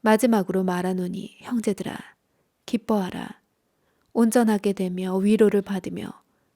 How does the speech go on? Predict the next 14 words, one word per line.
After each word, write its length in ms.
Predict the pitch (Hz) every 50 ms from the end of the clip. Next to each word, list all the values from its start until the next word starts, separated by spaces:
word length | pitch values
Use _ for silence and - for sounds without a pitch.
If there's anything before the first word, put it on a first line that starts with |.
| _ _ -
마음을 380 | 220 214 208 214 220 214 226
같이하며 720 | 226 - - 196 190 - - 226 202 185 180 180 180 185 190
평안할지어다. 960 | - 269 247 220 208 190 185 190 185 - - 190 180 - - - - - 208 _ _ _ _ _ _ _ _ _ _ _ _ _ _ _ _ _
또 140 | - - 220
사랑과 540 | 220 - - 247 240 226 220 208 202 214 214
평강의 440 | 214 - 269 254 233 247 233 214 214
하나님이 760 | 214 220 226 220 208 185 185 175 180 180 180 - 208 220 - _ -
너희와 380 | - 208 208 208 214 214 220
함께 280 | 214 269 269 - - 185
계시리라. 680 | - 165 175 - - 185 - 196 - 156 190 - 226 - _ _ _ _ _ _ _ _ _ _ _ _ _ _ _ _ _ _ _ _ _ - -
거룩하게 520 | - 226 214 226 - - 220 202 - 214
입맞춤으로 720 | 185 208 208 208 220 220 - - - 190 170 170 - -
서로 260 | 190 - - 220 202 185
문안하라. 720 | 185 190 196 202 202 190 180 175 - - - - 208 -